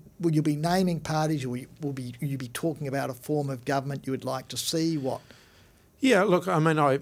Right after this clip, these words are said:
Speaker 2: I'll set some more thinking out around that in the next little while. That will include, you know, who we w-, could work with, who we,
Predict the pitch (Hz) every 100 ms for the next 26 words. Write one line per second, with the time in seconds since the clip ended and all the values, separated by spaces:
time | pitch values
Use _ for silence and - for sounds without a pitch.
0 | 139 139 131 104 - 135 - 123 113 113
1 | 113 104 - 127 101 110 104 101 104 107
2 | 107 101 107 107 101 101 107 - - 107
3 | 107 110 104 110 110 120 107 101 113 127
4 | 113 104 - 123 104 104 123 104 104 -
5 | 147 135 - 131 104 117 117 120 110 82
6 | 107 104 104